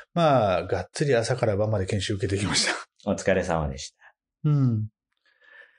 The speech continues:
Speaker 1: そらね、朝か、ほ-、あの、よ-、えーっとね、朝じゃない。何時だ？えー、十三時から十六時まで。
Speaker 2: うんうんうん。
Speaker 1: 翌日のね。
Speaker 2: はいはい。
Speaker 1: <laughs> で、えーっと、夜、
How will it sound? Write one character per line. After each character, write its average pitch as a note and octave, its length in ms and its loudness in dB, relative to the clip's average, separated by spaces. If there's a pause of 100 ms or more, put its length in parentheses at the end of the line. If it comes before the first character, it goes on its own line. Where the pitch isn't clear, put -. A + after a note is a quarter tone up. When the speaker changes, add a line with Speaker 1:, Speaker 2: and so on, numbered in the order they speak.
(180)
Speaker 1:
そ E3 360 2
ら A3 180 4
ね、 D3 380 2 (280)
朝 C#3 540 2
か、 C3 240 0
ほ-、 - 240 -2
あ D3+ 100 4
の、 C3+ 180 4
よ-、 D3+ 320 2
え C3 140 4
ー C3 60 -2
っ - 20 -12
と A#2+ 80 -2
ね、 A#2 140 2
朝 C3 240 0
じ A2+ 80 0
ゃ G#2 60 0
な F#2 140 -4
い。 G2+ 80 -16
何 B2+ 160 2
時 - 100 -8
だ？ A2 180 -4 (680)
え C3+ 180 2
ー、 A#2+ 60 2
十 F#3+ 300 4
三 G3 400 2
時 D#3+ 140 -2
か C#3+ 180 4
ら F#3 280 2 (100)
十 D#3+ 320 4
六 D#3+ 240 2
時 C#3+ 100 0
ま G#2 140 2
で。 D#2 240 -6
Speaker 2:
う G2+ 40 0
ん G2+ 40 2
う - 20 0
ん - 20 0
う G2 40 -2 (160)
ん。 D#2 80 -10 (600)
Speaker 1:
翌 A2+ 280 2
日 C3 220 0
の C#3 160 2
ね。 F#3 260 -2
Speaker 2:
は D#2+ 200 -4
い D2+ 40 -4
は D2 260 -10 (1300)
い。 - 20 -2
Speaker 1:
<laughs> - 20 2
で、 E3 440 0
え C3 160 2
ー A#2+ 80 -6
っ - 20 -20
と、 A2 440 2
夜、 D3 600 4